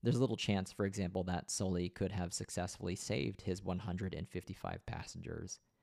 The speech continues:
if he was simultaneously focused on saving the plane and everyone on board. In many cases, the most effective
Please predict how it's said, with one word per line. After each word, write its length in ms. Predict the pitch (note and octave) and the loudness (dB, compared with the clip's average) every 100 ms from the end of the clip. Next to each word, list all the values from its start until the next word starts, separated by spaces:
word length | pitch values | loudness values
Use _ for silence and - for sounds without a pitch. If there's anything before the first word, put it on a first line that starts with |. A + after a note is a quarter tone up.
| _ _ | _ _
if 120 | - | -2
he 100 | G2+ | 2
was 140 | A#2+ A2+ | 2 4
simultaneously 880 | - A#2+ C#3+ B2+ - G2+ G2+ G2+ G2 | 2 2 2 0 0 2 2 -2 -2
focused 520 | - E2+ - F2 - | 0 0 0 -4 -4
on 120 | D#2+ | -2
saving 340 | F#2 F2 E2+ F2 | 0 0 0 -2
the 80 | - | -4
plane 480 | - - - F#2 - _ _ _ _ - | -6 -6 -8 -10 -12 _ _ _ _ -4
and 280 | A2 B2+ B2+ | 0 2 0
everyone 400 | E2 F2 F2 - | -2 -6 -6 -6
on 140 | - - | -8 -8
board. 340 | - - - - _ _ _ _ _ _ _ _ _ _ _ | -8 -10 -14 -20 _ _ _ _ _ _ _ _ _ _ _
In 100 | A#2+ | 4
many 200 | C3 E3+ | 4 4
cases, 560 | E3 G#2 G2+ G2 F#2+ - | 4 2 2 0 -2 -2
the 120 | - G#2+ | 2 6
most 260 | A2+ - - | 6 4 -2
effective 500 | - G2+ G2+ G#2 | 0 2 4 2